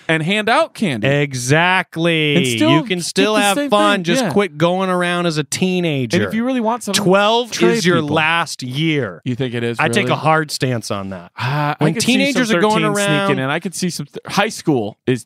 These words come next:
Speaker 1: definitely done.
Speaker 2: Then fourteen.
Speaker 1: Okay.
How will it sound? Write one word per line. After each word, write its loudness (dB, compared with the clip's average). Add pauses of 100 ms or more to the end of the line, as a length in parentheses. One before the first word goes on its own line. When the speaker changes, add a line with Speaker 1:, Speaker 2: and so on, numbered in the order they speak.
Speaker 1:
definitely 0
done. -6 (220)
Speaker 2:
Then -2
fourteen. -2
Speaker 1:
Okay. -4